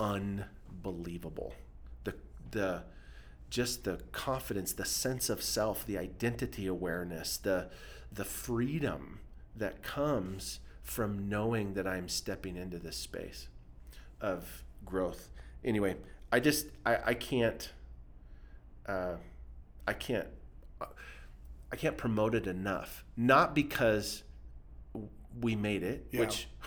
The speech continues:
Speaker 1: <laughs> we did.
Speaker 2: Yeah.
Speaker 1: Uh, but I, th-, I, you know, it's one of those things where, um, I think we stumbled into, you know, all truth is God's truth. Um, we stumbled into something that I think God's been wanting the church to pay attention to for a long time,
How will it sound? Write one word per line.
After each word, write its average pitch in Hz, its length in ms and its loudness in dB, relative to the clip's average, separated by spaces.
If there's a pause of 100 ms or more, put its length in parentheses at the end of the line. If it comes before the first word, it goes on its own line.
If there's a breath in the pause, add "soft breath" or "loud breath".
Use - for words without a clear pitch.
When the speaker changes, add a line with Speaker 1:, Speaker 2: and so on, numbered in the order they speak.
Speaker 1:
<laughs> - 300 -12
we 110 80 4
did. 147 400 12
Speaker 2:
Yeah. 147 260 12
Speaker 1:
Uh, 127 420 10
but 131 200 10
I, 131 60 12
th-, - 220 -2 (100)
I, 127 60 8
you 123 200 4
know, 123 140 8
it's 120 140 4
one 131 120 8
of 131 60 8
those 117 200 8
things 117 280 2
where, 104 400 6 (400 loud breath)
um, 104 320 0
I 101 60 -2
think 113 260 -2
we 101 80 2
stumbled 104 440 2
into, 95 520 0
you 110 80 -4
know, 101 80 -2
all 113 160 2
truth 113 280 -2
is 90 120 -4
God's 90 280 -2
truth. 95 580 0 (580 loud breath)
Um, 98 460 0
we 110 100 0
stumbled 104 380 0
into 104 200 0
something 98 400 -4
that 92 120 -2
I 92 60 -2
think - 260 -4
God's 95 280 0
been 95 260 -4
wanting 92 300 -4
the 87 60 -6
church - 360 -4
to - 80 -8
pay 92 160 -6
attention 90 380 -6
to 90 160 -6
for 87 160 -6
a 87 60 -4
long 85 280 -6
time, 92 220 -2